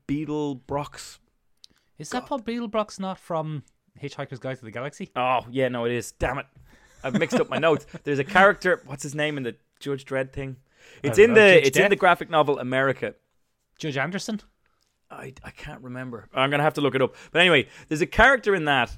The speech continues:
Speaker 1: and there's a presidential character in Judge Dredd America, which is considered to be one of the best Judge Dredd graphic novels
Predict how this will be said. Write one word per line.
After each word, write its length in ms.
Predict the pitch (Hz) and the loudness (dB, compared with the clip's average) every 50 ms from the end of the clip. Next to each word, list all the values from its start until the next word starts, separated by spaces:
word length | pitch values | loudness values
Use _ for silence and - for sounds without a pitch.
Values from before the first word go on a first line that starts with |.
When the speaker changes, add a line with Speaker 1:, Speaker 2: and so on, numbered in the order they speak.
| - _ - | -18 _ -6
Speaker 1:
and 140 | 143 143 147 | -4 0 0
there's 140 | 143 131 | 0 0
a 40 | 139 | 0
presidential 580 | 135 - 185 208 214 196 180 175 170 156 - 147 | 2 4 6 6 6 6 4 2 2 0 -4 -2
character 460 | - 160 151 151 147 135 - 143 135 - - | 2 4 6 6 6 4 2 0 0 0 0
in 460 | 139 135 131 127 123 120 120 113 - _ _ _ _ _ _ _ _ _ _ - | -2 0 0 0 0 -2 -4 -6 -10 _ _ _ _ _ _ _ _ _ _ -2
Judge 300 | 131 160 180 185 160 - | 0 2 4 4 2 0
Dredd 300 | - 156 151 143 135 - | 2 6 6 6 6 4
America, 520 | 131 123 123 127 127 127 120 - - 110 | -2 -4 -2 0 0 0 0 -2 -4 -6
which 340 | 107 - - 127 123 - - | -8 -8 -8 -8 -8 -6 -6
is 400 | 131 127 117 110 - - - - _ _ _ _ _ _ _ _ _ _ _ _ _ _ _ 60 _ _ 65 _ 147 165 143 | -8 -8 -6 -8 -10 -12 -14 -16 _ _ _ _ _ _ _ _ _ _ _ _ _ _ _ _ _ _ _ _ -20 -20 -12
considered 400 | - 160 131 - 185 202 202 196 | -10 -10 -6 -2 -2 -2 -2 -4
to 60 | 170 | -4
be 100 | 170 170 | -6 -4
one 160 | 156 156 160 | -4 -2 -4
of 100 | 156 143 | -4 -4
the 60 | 127 135 | -4 -2
best 320 | 110 151 151 143 - - | 0 2 2 2 0 -4
Judge 240 | - 151 147 123 - | -4 -4 -4 -4 -4
Dredd 240 | - 143 135 127 113 | -2 0 0 0 0
graphic 320 | - 139 127 127 - 117 - | 2 0 0 0 0 -8 -8
novels 460 | 131 120 120 117 113 107 - - - | -6 -6 -6 -6 -6 -10 -12 -16 -20